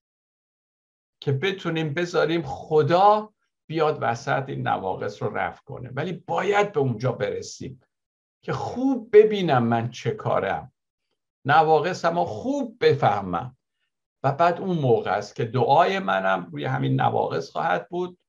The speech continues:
از روح القدس هم خواهم خواست که اینها رو از زندگی من برداره.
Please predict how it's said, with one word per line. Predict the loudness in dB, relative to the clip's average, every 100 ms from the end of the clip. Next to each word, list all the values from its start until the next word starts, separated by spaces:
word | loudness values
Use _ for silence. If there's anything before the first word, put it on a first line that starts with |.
| -4
از | -4 -2
روح | -2 0
القدس | 0 0 -4
هم | -4 -4
خواهم | -2 -2 -2 -2
خواست | -4 -6
که | -10
اینها | -2 -2 0 0 2
رو | 4
از | 2 0
زندگی | -2 -4 -4 -4
من | -2 0
برداره. | 0 0 -2 -4 -4 -6